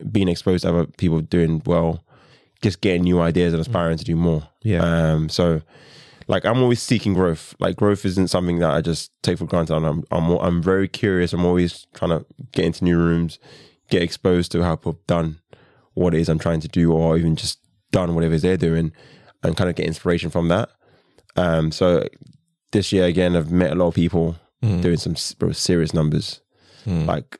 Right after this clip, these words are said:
Speaker 1: the millions a month, the five hundred grands a month,
Speaker 2: Mm.
Speaker 1: which might sound mad. Like, how does someone amass five hundred grand a month? And these are, these are sub thirty year olds, by the way. Just put the context.
Speaker 2: Seriously?
Speaker 1: Yeah. Like, bro, there's a lot of kids
Speaker 2: Look at
Speaker 1: that are
Speaker 2: these
Speaker 1: just
Speaker 2: people, man.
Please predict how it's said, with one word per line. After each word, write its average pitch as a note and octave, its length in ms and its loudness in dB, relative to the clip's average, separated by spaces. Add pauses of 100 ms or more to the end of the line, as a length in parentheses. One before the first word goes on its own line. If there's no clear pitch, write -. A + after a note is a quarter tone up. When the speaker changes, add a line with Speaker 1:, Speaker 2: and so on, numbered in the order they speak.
Speaker 1:
the - 80 -2
millions F2+ 360 2
a E2+ 40 2
month, E2+ 440 0
the - 100 -8
five F2+ 180 -2
hundred D#2+ 160 -4
grands D#2+ 240 0
a D#2 40 -2
month, D#2+ 260 0
Speaker 2:
Mm. F2 260 -6 (360)
Speaker 1:
which - 260 0
might F#2+ 180 0
sound F2 340 0
mad. F2 200 2
Like, D#2+ 100 0
how F#2 160 -2
does G2+ 140 -4
someone F2 320 0
amass E2+ 360 -2
five E2+ 220 -2
hundred E2 140 -4
grand D#2+ 340 0
a - 60 -2
month? E2 420 0 (360)
And F#2+ 120 2
these G#2 140 2
are, - 20 0
these A#2 180 4
are G#2+ 140 2
sub G#2 300 -2
thirty F#2+ 300 0
year F2+ 160 4
olds, D#2+ 260 0
by D2+ 100 0
the D2+ 80 0
way. D#2 300 -2
Just - 140 -8
put D#2 80 -2
the D2 80 -4
context. D#2+ 280 2
Speaker 2:
Seriously? G#3 460 -2
Speaker 1:
Yeah. E2 420 2 (100)
Like, D#2 300 -2
bro, F#2 120 2
there's F2 120 0
a F2+ 60 2
lot G2+ 180 2
of F2 160 -4 (160)
kids G2 280 0
Speaker 2:
Look - 20 0
at F#2+ 40 4
Speaker 1:
that F2 120 2
are - 20 0
Speaker 2:
these F2+ 200 -2
Speaker 1:
just G#2+ 100 -8
Speaker 2:
people, F#2+ 160 -2
man. F#2 400 -4